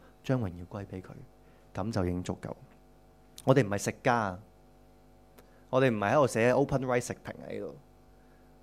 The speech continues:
我係嚟呢度去敬拜上帝。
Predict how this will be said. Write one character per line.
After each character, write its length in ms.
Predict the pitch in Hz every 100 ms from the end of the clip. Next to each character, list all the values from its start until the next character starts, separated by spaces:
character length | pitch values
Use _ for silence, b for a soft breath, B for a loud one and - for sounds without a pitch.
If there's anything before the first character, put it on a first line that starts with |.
| - -
我 120 | 117
係 60 | 101
嚟 300 | 95 107 101
呢 60 |
度 280 | 131 101 95 101 - - -
去 80 | 107
敬 240 | - 98
拜 100 | 95
上 160 | 92 -
帝。 60 | 92